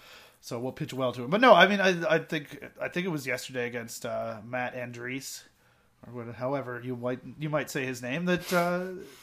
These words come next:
you know, he just made some good pitches that Martin took that looked like they could go either way, and they went against Martin, and, you know, that's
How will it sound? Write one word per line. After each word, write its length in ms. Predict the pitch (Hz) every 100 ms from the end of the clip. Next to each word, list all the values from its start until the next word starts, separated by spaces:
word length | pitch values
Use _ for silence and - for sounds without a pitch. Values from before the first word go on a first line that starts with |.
| - - -
you 80 | 247
know, 140 | 170 214
he 60 |
just 180 | 247 220
made 140 | 240 240
some 120 | 220
good 180 | 233 208
pitches 300 | 254 254 170
that 100 | 160
Martin 280 | 160 175 156
took 260 | 196 202
that 380 | 160 139 156 151
looked 220 | 170 180
like 180 | 175 -
they 360 | 160 165 160 160
could 220 | - 143
go 160 | 156
either 240 | 156 160 151
way, 240 | 151 226
and 100 | 214
they 180 | 214 202
went 260 | 180 165 175
against 320 | 165 180 -
Martin, 280 | 107 107 110
and, 200 | 110 120
you 80 | 151
know, 100 | 113
that's 260 | 123 127